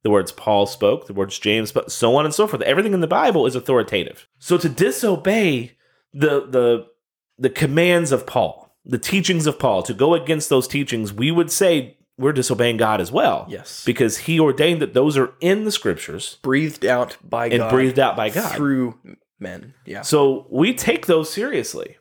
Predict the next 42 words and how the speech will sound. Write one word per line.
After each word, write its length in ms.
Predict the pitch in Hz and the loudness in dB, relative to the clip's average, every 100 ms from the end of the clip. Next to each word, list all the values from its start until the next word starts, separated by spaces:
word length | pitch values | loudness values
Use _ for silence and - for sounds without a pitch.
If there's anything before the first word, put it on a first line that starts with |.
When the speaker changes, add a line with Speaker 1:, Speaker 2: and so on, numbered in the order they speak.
| _ | _
Speaker 1:
So 200 | - 208 | -4 -2
not 260 | 202 240 226 | 2 2 2
just 220 | 220 175 | -2 -2
Jesus. 460 | 156 240 247 123 - | 0 0 2 -2 0
They're 140 | 175 | 0
twisting 480 | - - 262 226 190 | 0 -2 0 2 2
the 80 | 160 | 2
words 360 | 151 202 214 | 2 2 2
of 140 | 160 - | -2 -2
Paul. 320 | - 277 135 | 0 2 0
Paul 220 | - 180 | 2 0
talks 200 | - 170 | 0 -2
about 140 | 139 127 | 0 0
homosexuality 800 | 139 127 135 - 147 220 151 | 0 -2 -4 0 2 2 0
explicitly 720 | 95 - - 320 - - 113 107 | -2 -6 -6 -4 -4 -2 0 0
in 20 | |
Speaker 2:
Mm-hmm. 80 | 104 | 2
Speaker 1:
multiple 440 | 139 131 107 107 | 0 0 0 -2
passages 720 | 92 - 107 104 82 78 73 - _ _ _ _ | -2 -2 -2 -2 -6 -6 -8 -16 _ _ _ _
of 140 | - 113 | -2 0
his 160 | 110 | 2
writings. 460 | 147 254 156 113 - _ _ _ - | 4 4 2 -2 -12 _ _ _ -4
Well, 200 | 131 123 | 0 2
that's 220 | 117 131 | 2 0
not 160 | 180 165 | 0 2
woke. 320 | 101 110 - - | 2 2 -2 -18
Speaker 2:
Definitely 360 | 82 - - 110 | -16 -16 -16 -16
not. 260 | 110 - - | -14 -10 0
Speaker 1:
Right? 380 | 113 131 - - | 2 2 0 -8
Speaker 2:
<laughs> 60 | 247 _ _ - - | -18 _ _ -16 -2
Speaker 1:
You 200 | 160 196 | 2 4
look 260 | 185 180 | 2 2
at 220 | 175 151 - - - | 2 0 -4 -12 -8
some 260 | - 180 | -2 2
of 80 | 170 | 4
the, 160 | 143 123 | 4 2
the 100 | 117 | 0
churches 480 | - 170 170 151 131 | 2 0 0 -6 -2
that 120 | 127 | 0
he 120 | 131 | 0
rails 360 | 120 127 131 123 | 2 4 4 2
against 680 | 113 113 107 - - - | 0 2 0 -4 -12 -14